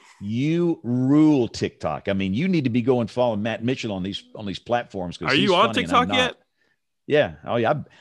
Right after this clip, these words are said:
Speaker 2: Oh,
Speaker 1: I'm,
Speaker 2: you're on
Speaker 1: I,
Speaker 2: there now?
Speaker 1: I'm, I open up an account on everything. Everything.
Speaker 2: Oh, I know. You were the last
Speaker 1: I
Speaker 2: person on Google Plus or whatever that was.
Speaker 1: Yeah, I was. I mean, it's like, I, I'm the, I,
Speaker 2: <laughs> Google
Speaker 1: I'm
Speaker 2: had to write
Speaker 1: the
Speaker 2: you a letter personally, let you know.
Speaker 1: <laughs>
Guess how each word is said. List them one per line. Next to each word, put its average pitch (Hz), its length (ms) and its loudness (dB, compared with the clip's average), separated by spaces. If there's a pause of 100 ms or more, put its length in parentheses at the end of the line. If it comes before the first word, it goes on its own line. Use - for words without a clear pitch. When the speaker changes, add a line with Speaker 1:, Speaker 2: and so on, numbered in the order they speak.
Speaker 2:
Oh, 160 120 4
Speaker 1:
I'm, 160 40 6
Speaker 2:
you're 165 160 4
on 180 80 6
Speaker 1:
I, - 20 6
Speaker 2:
there 202 120 2
now? 190 260 4
Speaker 1:
I'm, 302 60 -8 (680)
I 190 200 0
open 175 340 2
up 156 160 0
an 127 60 -2
account 123 360 0
on 90 140 -4
everything. 78 640 -6 (220)
Everything. 85 520 -4
Speaker 2:
Oh, 123 60 -2
I 123 100 2
know. 151 120 2
You 139 160 0
were 170 60 4
the 139 100 -2
last 135 280 0
Speaker 1:
I - 40 -20
Speaker 2:
person 147 320 0
on 123 240 0
Google 123 440 -2
Plus 120 420 -4
or 123 60 -6
whatever 113 260 -2
that 104 160 -4
was. 101 440 -8 (600)
Speaker 1:
Yeah, 113 160 2
I 131 80 4
was. 143 400 2
I 101 60 -4
mean, 101 180 0
it's - 160 -6
like, 98 200 0
I, 101 160 0
I'm 113 300 0
the, 107 80 -4 (100)
I, 113 100 -6
Speaker 2:
<laughs> - 20 -10
Google 220 480 -2
Speaker 1:
I'm 190 60 4
Speaker 2:
had 196 100 -2
to 156 80 -2
write 156 240 2
Speaker 1:
the - 80 -8
Speaker 2:
you 143 180 -4
a - 0 -
letter 131 300 0
personally, 131 440 -6
let 123 220 -8
you 123 80 -12
know. 117 160 -2
Speaker 1:
<laughs> 104 100 -4